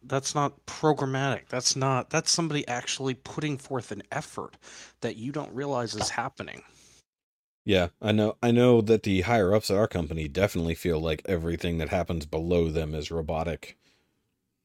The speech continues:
Speaker 2: It's like everything, everything, everything is there and happens automatically as soon as they say it,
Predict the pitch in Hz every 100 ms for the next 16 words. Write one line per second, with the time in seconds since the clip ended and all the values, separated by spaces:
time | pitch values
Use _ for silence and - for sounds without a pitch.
0 | _ _ _ _ _ - 92 - 101 90
1 | 95 110 110 107 104 - - - 120 143
2 | 139 123 98 87 104 104 95 85 98 98
3 | 95 92 95 87 87 92 82 80 - 92
4 | 82 85 78 90 85 92